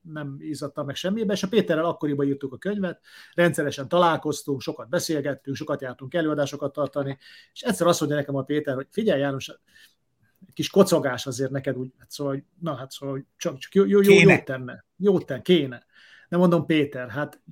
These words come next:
Speaker 1: én próbáltam már futni. De hát ötven méter után leszakadt a lépem, fájt a májam, szúrt a vesém, tehát, hogy ez nekem, nem, nem, nem nekem találták ki. És akkor rám nézett, és azt mondta, hogy ez azért van,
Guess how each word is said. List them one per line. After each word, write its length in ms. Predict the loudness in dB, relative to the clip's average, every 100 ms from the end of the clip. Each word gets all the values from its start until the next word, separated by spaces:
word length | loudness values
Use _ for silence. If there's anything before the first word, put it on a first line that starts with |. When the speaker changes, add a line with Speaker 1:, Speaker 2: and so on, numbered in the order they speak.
| _
Speaker 1:
én 380 | -10 -8 -6 -2
próbáltam 420 | 2 2 2 -2
már 160 | -8 -10
futni. 440 | -12 -18 -18 -20 _ _ _ _ _ -8 -4 -4 -4
De 140 | -2
hát 160 | 0 2
ötven 440 | 2 4 2 2
méter 320 | -2 0 2 0
után 460 | 0 -2 -2 -4 -6
leszakadt 480 | -4 -4 -6 -6
a 40 | -2
lépem, 340 | 0 0 -4
fájt 340 | -2 -2 -2 -4
a 80 |
májam, 400 | -2 -2 -2 -4
szúrt 340 | -4 -2 -2 -2
a 80 | 0
vesém, 520 | 0 0 -2 -2 -6 -14 _ _ _ _
tehát, 200 | -8 -4
hogy 140 | 0 0
ez 120 | 2
nekem, 560 | 2 2 2 -2 -8 -4
nem, 160 | -2
nem, 140 | 0 4
nem 140 | 4
nekem 240 | 2 -4 -6
találták 540 | -6 -8 -10 -14 -16
ki. 240 | -20 -20 _ _ _
És 120 | -16
akkor 240 | -16 -10 -4
rám 180 | -2
nézett, 300 | 0 0 -2
és 120 | -6 -8
azt 180 | -8
mondta, 280 | -8 -10 -10
hogy 200 | -12 -12 _ _ _ _ _ _ _ -14 -10 -8 -8
ez 160 | -8 -2
azért 400 | 0 2 0 -4
van, 380 | -6 -6 -6